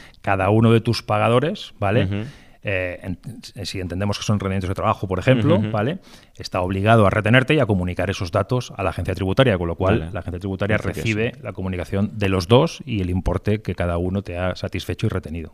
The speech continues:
Speaker 2: Vale. Si me cambio de empresa durante el año, ¿debería hacer algo especial o también debería,
Speaker 1: Mm.
Speaker 2: en principio, ser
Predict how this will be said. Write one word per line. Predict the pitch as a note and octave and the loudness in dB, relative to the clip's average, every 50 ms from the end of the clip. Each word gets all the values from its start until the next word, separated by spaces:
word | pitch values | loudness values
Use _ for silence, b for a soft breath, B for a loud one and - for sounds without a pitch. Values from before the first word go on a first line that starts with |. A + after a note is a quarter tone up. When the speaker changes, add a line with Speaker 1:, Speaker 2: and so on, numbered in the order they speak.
| - | -12
Speaker 2:
Vale. | - E2 C#2 A#1+ A#1 - - | -10 -8 -8 -8 -8 -8 -10
Si | - - A2+ | -6 -4 0
me | G2+ G#2 G2+ | 0 2 4
cambio | - A#2+ A#2 A#2+ A#2+ A#2+ | 4 4 6 6 6 6
de | A#2 | 4
empresa | A2+ G#2+ A2+ A2 G2+ A2+ G#2 | 4 2 0 -2 0 0 0
durante | G#2+ G#2+ G#2 G#2+ G#2+ G2 G#2+ | 0 2 0 0 -2 -2 -2
el | G2+ G#2 | -2 0
año, | A2+ B2+ D3 D#3 E3+ G#3 - - - - - | 0 -2 -2 -4 -6 -8 -12 -20 -20 -10 -4
¿debería | F2 F#2+ F2+ F#2 F2 F2 F#2 F#2+ F#2 F#2 F#2 F#2 F#2 F#2 F2+ F2+ | -2 0 0 0 0 2 2 2 2 2 2 2 2 2 0 0
hacer | F#2 - G#2 F#2 | -2 -2 0 0
algo | F#2 F#2 E2 F#2 | 0 0 0 -2
especial | - - - F#2 - B2 C#3 E3 E3+ - | -4 -4 -4 -4 -2 0 0 2 2 0
o | - F#2 | -2 -2
también | - - D2+ E2 F2 F2+ F2 E2 - - | -2 -2 -2 0 0 -2 -2 -4 -6 -6
debería, | D#2+ E2 F2 E2+ F2 E2 F2 F2 F2 F2 F2 F2 F2 E2+ F2 F2 F2 E2+ E2+ E2+ F2 F2 F2 F2 F2+ | -4 -2 0 0 0 0 0 0 2 2 2 2 2 4 4 6 6 6 6 6 4 2 0 0 -2
Speaker 1:
Mm. | F2+ F#2 - - - - | -4 -6 -8 -10 -8 -6
Speaker 2:
en | F2 A#2+ A2+ | -4 -4 -2
principio, | - B2 A#2 A2+ G2 G2 A2 G2+ F2+ G#2 G2 G2 G2 G2 F#2+ F#2+ F#2+ F#2 | 0 0 0 -2 -2 -2 -2 -2 0 2 2 4 4 4 2 0 0 -2
ser | - | -2